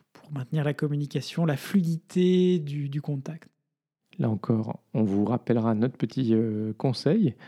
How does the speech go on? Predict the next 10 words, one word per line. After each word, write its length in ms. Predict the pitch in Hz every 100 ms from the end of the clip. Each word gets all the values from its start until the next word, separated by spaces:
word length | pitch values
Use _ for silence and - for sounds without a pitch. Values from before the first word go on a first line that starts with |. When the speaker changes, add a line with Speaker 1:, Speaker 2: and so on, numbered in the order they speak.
| - _ -
Speaker 2:
ne 200 | 131 170
vous 500 | 202 139 110 151 - -
couchez 300 | 143 - 113
pas 220 | 135 165
fâché. 480 | 208 170 - 143 151 - _ _ _ _ _ _ _ _ _ -
Speaker 1:
Non, 100 | 196
ça 140 | 190
c'est 140 | 156 151
vrai. 240 | 127 123 - -
Speaker 2:
Voilà. 260 | 120 92